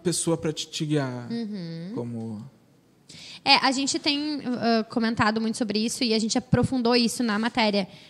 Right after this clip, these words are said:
Speaker 2: Pra quem não sabe, o Guilherme foi nossa fonte, né, também, ah, ah, na matéria sobre esse tema da tendências em comunicação empresarial. E a gente tem visto, ah, que as pe-, os jovens, especialmente os jovens publicitários,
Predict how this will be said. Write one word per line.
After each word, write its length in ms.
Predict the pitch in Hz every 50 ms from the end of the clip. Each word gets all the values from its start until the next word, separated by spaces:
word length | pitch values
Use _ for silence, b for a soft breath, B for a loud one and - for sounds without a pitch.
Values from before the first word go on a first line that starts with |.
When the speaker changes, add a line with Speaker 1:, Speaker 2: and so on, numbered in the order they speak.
| B B
Speaker 2:
Pra 160 | - 240 226
quem 180 | 226 - 240 226
não 140 | 226 233 226
sabe, 420 | - 262 214 202 202 208 220 175
o 80 | - 220
Guilherme 400 | 214 214 214 202 202 214 214 202
foi 220 | - - 226 226
nossa 280 | 247 240 233 - 262 233
fonte, 540 | - - 220 190 196 262 349 - - -
né, 160 | 262 208 180 190
também, 480 | - 220 202 196 175 185 226 285 269
ah, 40 | -
ah, 420 | 202 208 190 185 - - - 196
na 180 | 190 202 196 190
matéria 460 | 190 202 202 - 220 202 196 202 214
sobre 340 | - - 226 208 202 208 214
esse 240 | 208 208 208 - 220
tema 460 | - - 220 202 202 214 202 185 -
da 560 | - 202 208 185 185 190 202 214 214 202 202 202
tendências 560 | - 240 214 214 202 190 185 190 - 220 202
em 100 | 208 170 -
comunicação 440 | - - 220 208 214 202 226 208 226
empresarial. 680 | 214 185 226 226 220 226 208 214 185 175 185 240 330 - B B B B B B B B B B B B - -
E 240 | 233 247 254 262 262
a 80 | 254
gente 320 | 269 247 285 285 - - -
tem 220 | - 311 302 330
visto, 600 | 277 262 254 247 285 339 - - - 277 240 - -
ah, 540 | - 226 240 240 240 240 240 240 240 226 - - - - - - _ - - - _ _ - 240 -
que 120 | - 330
as 100 | 320 -
pe-, 160 | - 311 - -
os 140 | 269 254 226
jovens, 520 | 233 262 214 220 285 320 277 247 233 226 220
especialmente 580 | 220 - - 233 220 - 269 240 233 233 - 247
os 40 |
jovens 380 | 208 233 196 190 202 254 254 -
publicitários, 760 | - 262 220 214 226 - - 247 185 180 202 240 247 262 -